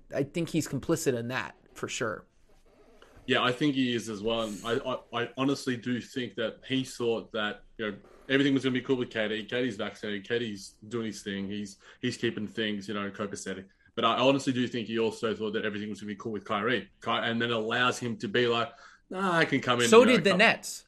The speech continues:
Speaker 1: By the way,
Speaker 2: Ex-
Speaker 1: so did the Nets. Then
Speaker 2: <laughs>
Speaker 1: we,
Speaker 2: Exactly.
Speaker 1: I remember showing up to media day, and you could, like, see it. Everybody was just like, "Oh,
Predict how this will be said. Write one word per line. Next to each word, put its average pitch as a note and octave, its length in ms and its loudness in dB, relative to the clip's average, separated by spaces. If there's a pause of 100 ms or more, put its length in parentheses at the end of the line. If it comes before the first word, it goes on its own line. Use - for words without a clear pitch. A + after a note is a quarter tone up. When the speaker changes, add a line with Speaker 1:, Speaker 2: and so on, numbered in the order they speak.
(100)
Speaker 1:
By G#3 140 10
the G3+ 80 10
way, G3+ 220 10
Speaker 2:
Ex- C3+ 100 -2
Speaker 1:
so G3 200 6
did G#3 160 6
the F#3 80 4
Nets. G#3 380 4
Then E3+ 280 0
Speaker 2:
<laughs> D#3+ 80 6
Speaker 1:
we, G#3 100 10
Speaker 2:
Exactly. F3 260 10
Speaker 1:
I C#4+ 40 12
remember C4 380 10
showing G#3+ 400 4
up G#3 140 2
to F3+ 120 -2
media E3+ 380 2
day, B2+ 280 2
and D3+ 180 0
you A3 100 6
could, G#3 200 2
like, D3+ 200 4
see A#3 380 4
it. B2+ 220 0 (360)
Everybody G3+ 440 8
was F3 180 4
just F#3 200 -2
like, D#3 300 2
"Oh, D#3+ 380 8